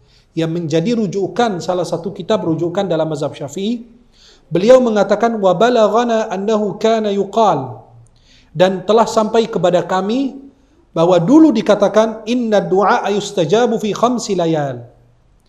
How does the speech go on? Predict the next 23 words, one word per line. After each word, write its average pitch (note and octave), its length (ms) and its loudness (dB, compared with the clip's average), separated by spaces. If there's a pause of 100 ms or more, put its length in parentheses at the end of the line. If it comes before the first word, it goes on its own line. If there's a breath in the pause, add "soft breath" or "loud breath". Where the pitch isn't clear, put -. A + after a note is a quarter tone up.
(280)
Doa G3+ 320 2
itu C4+ 400 0
diijabah A3 640 2
dalam G3+ 400 0 (160)
lima F#3+ 400 -2
malam D3+ 480 -4 (320)
atau C#3+ 240 -4
lima D#3 240 -2
waktu. C3+ 400 -6 (1200 soft breath)
Lailatul B3 480 6
Jum'ah, E3 480 2
malam A3+ 240 2
Jumat, G3 640 -4 (320)
maka F3+ 240 -4
kita E3+ 160 -2
berbanyak E3 400 0
sholawat E3 400 -2
kepada D3+ 240 -4
Nabi D3 160 -6
Muhammad F#3+ 480 -4 (320 loud breath)
sallallahu D3 640 -2
alaihi C3+ 80 -6
wasallam. A#2+ 320 -10